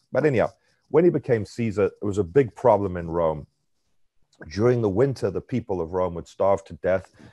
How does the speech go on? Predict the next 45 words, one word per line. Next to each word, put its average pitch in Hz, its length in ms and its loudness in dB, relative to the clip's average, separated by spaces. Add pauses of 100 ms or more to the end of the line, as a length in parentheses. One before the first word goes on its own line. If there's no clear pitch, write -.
(140)
because 110 280 0
there 107 120 0
wasn't 104 340 2
enough 85 320 -6
corn. 104 380 2 (200)
The - 100 -12
corn 127 300 0
would 92 140 -8
come 90 180 -6
from 80 200 -10
Egypt, 135 460 -2
they'd 80 180 -6
put 113 140 0
on 82 140 -2
a 69 80 -10
ship, - 260 0 (160)
come 85 200 -10
to - 140 -16
Rome. 123 280 0 (300)
In 113 120 -2
winter, 147 320 0
the 104 100 2
port 123 340 -2
would 87 120 -6
freeze, 165 500 -2 (600)
and 104 360 0 (140)
they 98 100 0
weren't 107 200 2
able 95 160 -2
to 90 80 -6
get 92 140 -2
enough 85 300 -6
corn 85 280 -6
into 76 400 -10 (100)
the - 80 -12
country. 95 580 -6
They 95 100 -8
needed 117 220 -2
to 95 100 -4 (240)
b-, 98 160 -10 (120)
build 113 200 2
a 87 40 -2
bigger 87 240 -6
port. - 320 -6 (880)
So - 420 2